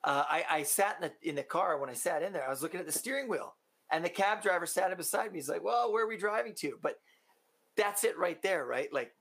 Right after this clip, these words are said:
different culture, different way of doing things. And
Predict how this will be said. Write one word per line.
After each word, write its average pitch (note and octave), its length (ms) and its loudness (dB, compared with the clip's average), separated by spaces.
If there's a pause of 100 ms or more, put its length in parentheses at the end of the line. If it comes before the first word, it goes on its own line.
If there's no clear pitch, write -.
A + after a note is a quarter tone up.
different - 320 -4
culture, D3+ 560 -2 (380)
different D3+ 300 -2
way C#3 140 0
of A#2 100 -6
doing C#3+ 300 -2
things. C#3 500 -2 (560)
And B2 380 -2